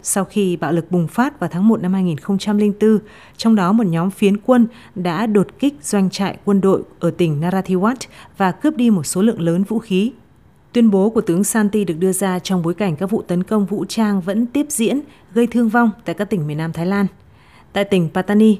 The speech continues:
một số quân nổi dậy có vũ trang đã nổ súng vào một đồn cảnh sát tại Ban Klong Mani ở huyện Muang vào sáng mười bảy tháng sáu, nhưng may mắn không có thương vong. Vụ việc đã khiến các lực lượng chức năng phải tăng cường các hoạt động kiểm tra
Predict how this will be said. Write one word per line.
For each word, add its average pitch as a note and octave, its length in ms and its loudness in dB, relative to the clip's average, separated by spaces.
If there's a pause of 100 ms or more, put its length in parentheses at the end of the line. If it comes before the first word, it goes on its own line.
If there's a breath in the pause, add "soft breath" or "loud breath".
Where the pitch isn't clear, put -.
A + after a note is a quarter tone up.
(120)
một F#3 120 0
số F#3+ 200 0
quân A3 180 2
nổi E3+ 140 2
dậy - 160 -4
có F3+ 120 -2
vũ F3 160 -4
trang G3 320 -2
đã F3 140 -4
nổ G3 220 2
súng F3+ 300 -2
vào A#3 100 2
một F3 120 2
đồn E3 260 -2
cảnh D#3+ 200 -4
sát A#3+ 360 -4
tại F3 140 -6
Ban G3 240 -2
Klong G3 300 -2
Mani F#3+ 380 2
ở E3+ 120 -6
huyện F3+ 240 -2
Muang G#3 280 2 (160)
vào F3+ 120 -2
sáng F3+ 360 -2
mười A#3+ 80 2
bảy E3 140 -2
tháng E3+ 160 -4
sáu, F#3+ 360 0 (260 loud breath)
nhưng G#3+ 220 4
may G#3 120 2
mắn F#3 320 0
không G3+ 220 -2
có F#3 100 -4
thương G#3 200 4
vong. G3 180 2 (560 loud breath)
Vụ A3+ 100 0
việc G3 260 2
đã F3+ 160 -4
khiến F#3+ 300 0
các C#4 120 0
lực B3+ 120 -2
lượng F3+ 160 -2
chức A3+ 160 -4
năng G#3 220 2
phải E3 120 -6
tăng F#3 280 -2
cường E3+ 220 0
các G#3 80 -2
hoạt G#3 160 -2
động D#3 200 -4
kiểm D#3+ 200 -2
tra A3 320 0